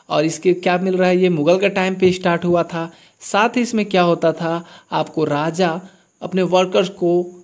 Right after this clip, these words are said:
जो भी अधिकारी रहते थे, ऑफिसर्स रहते थे, उनको क्या, किस तौर पे देता था,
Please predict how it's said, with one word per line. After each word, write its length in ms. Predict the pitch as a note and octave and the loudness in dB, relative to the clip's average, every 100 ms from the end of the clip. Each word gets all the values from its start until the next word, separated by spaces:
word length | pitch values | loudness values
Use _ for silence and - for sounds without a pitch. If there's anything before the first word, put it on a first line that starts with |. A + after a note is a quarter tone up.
| _ | _
जो 160 | D#3+ E3+ | -2 2
भी 140 | F3+ | 4
अधिकारी 480 | E3+ E3+ F3+ E3+ G3 | 4 0 0 2 2
रहते 300 | G#3 E3+ E3 | 2 0 -2
थे, 200 | D#3 E3 | -2 -4
ऑफिसर्स 540 | E3+ D#3+ F3+ G3+ F#3+ | -2 -4 -4 -4 0
रहते 260 | F3+ D#3+ D3+ | -2 0 -2
थे, 100 | E3 | -2
उनको 200 | D#3+ F3 | -2 -2
क्या, 180 | F3+ F3 F3 _ _ _ - | 0 -2 -4 _ _ _ -6
किस 160 | F#3 | -2
तौर 120 | G3+ F#3+ | 2 2
पे 160 | G3+ | 2
देता 280 | F3+ F#3 F#3+ | 2 2 2
था, 320 | F3+ A3+ - | 0 -2 -4